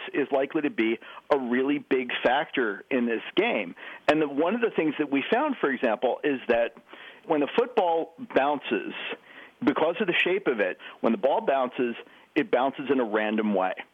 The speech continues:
And the fact is, on the one hand, yes, holding on to the football, that's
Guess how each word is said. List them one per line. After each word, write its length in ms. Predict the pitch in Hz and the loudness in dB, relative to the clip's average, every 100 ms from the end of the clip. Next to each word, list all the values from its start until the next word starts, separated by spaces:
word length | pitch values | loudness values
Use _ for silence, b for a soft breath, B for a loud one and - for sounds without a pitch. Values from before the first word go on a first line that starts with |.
| B B B B 156 | B B B B 0
And 160 | 156 | 2
the 80 | 151 - | 2 2
fact 300 | 208 220 226 | 0 0 0
is, 300 | 214 120 113 - | 2 0 -2 -2
on 140 | 143 | 0
the 60 | 135 | 2
one 200 | 165 269 | 0 0
hand, 300 | 202 139 123 | 0 0 0
yes, 320 | 110 147 151 - - B B B B B | 0 0 0 -4 -16 B B B B B
holding 380 | 190 190 196 196 | 0 2 2 2
on 160 | 185 190 | 0 0
to 80 | 180 | -4
the 80 | - | -2
football, 440 | 165 - 127 101 104 | 0 2 0 0 0
that's 240 | 120 | 0